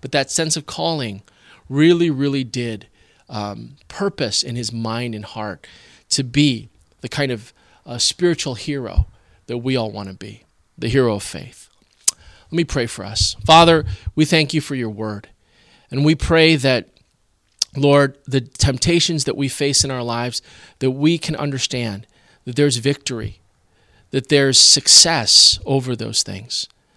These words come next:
Lord, we thank you for the church and the community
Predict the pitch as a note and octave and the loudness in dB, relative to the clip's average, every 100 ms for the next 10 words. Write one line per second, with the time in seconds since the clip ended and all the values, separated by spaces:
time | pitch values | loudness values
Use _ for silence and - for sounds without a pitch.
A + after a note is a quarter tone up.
0 | _ _ _ - D3+ C#3+ C#3+ E3 D#3+ D3 | _ _ _ 2 2 4 0 2 2 2
1 | E3 D3+ C3+ - C3+ A#2+ - _ _ _ | 2 2 0 -4 -4 -4 -8 _ _ _
2 | - C#3 - - - E3 F3+ D#3+ - B2+ | -8 -6 -2 0 0 0 -4 -4 -6 -6
3 | - C3+ C3 C3+ E3+ F3 D#3 D3+ D3 C#3 | -8 -8 -4 -2 0 -2 -2 -4 -4 -8